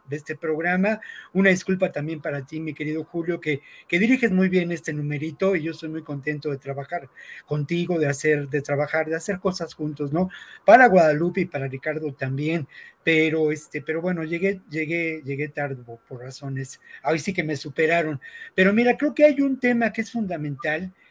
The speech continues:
y que no sé si ya se trató, porque pues no estaba escuchando, estaba en la lucha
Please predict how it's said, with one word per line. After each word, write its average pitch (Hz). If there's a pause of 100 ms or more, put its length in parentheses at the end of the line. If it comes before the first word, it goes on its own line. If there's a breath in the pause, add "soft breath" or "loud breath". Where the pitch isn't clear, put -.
(180 soft breath)
y 156
que 185
no 208
sé 220
si 190
ya 180
se 180
trató, 156
porque 147
pues 147
no 160
estaba 151
escuchando, 156
estaba 156 (260 loud breath)
en 185
la 190
lucha 208